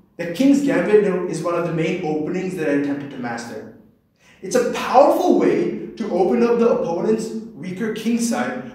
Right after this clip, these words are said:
for pounding attack later on. So I find it fitting that my version of the King's Gambit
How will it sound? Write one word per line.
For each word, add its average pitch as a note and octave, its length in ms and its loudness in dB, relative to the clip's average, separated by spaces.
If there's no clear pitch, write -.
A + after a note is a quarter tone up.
for - 240 4
pounding G#3+ 560 6
attack D#3+ 340 4
later D#3+ 240 0
on. - 640 -4
So C#4 180 2
I A#3+ 40 2
find - 240 2
it - 100 -2
fitting - 460 2
that F3+ 240 4
my - 240 4
version G3 220 4
of G#3 100 2
the G3 60 2
King's G3+ 280 -4
Gambit A#3 680 4